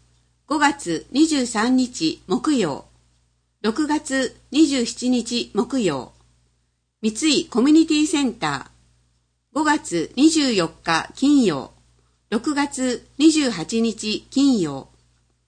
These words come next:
室積コミュニティセンター、五月二十四日金曜、六月二十八日金曜、里の栗屋、五月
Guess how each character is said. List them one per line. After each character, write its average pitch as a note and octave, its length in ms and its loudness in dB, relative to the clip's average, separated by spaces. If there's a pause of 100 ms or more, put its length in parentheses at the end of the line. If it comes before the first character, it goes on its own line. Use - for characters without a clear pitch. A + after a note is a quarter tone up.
(440)
室 D4 220 4
積 G#3+ 420 0
コ G#3+ 160 0
ミ D4 80 4
ュ D4+ 40 8
ニ D#4+ 120 6
テ D#4+ 60 0
ィ D#4 140 4
セ D4+ 160 0
ン B3 100 0
タ D3 360 -8 (480)
ー、 - 40 -6
五 D4+ 80 0
月 D#4 540 -2
二 C#4+ 160 6
十 C#4 220 0
四 F3+ 160 2 (140)
日 F#3 320 -4
金 B3 260 2
曜、 C#3 280 -4 (640)
六 G#3 240 -4
月 C4 500 -4 (180)
二 E4 140 6
十 D4 180 2
八 A#3+ 300 -4
日 A#3 540 -2
金 C4+ 260 4
曜、 C#3+ 300 -2 (880)
里 B3+ 220 0
の D#4 120 6
栗 C4+ 300 0
屋、 A#3+ 320 -2 (420)
五 C#4+ 120 -2
月 F3 500 -2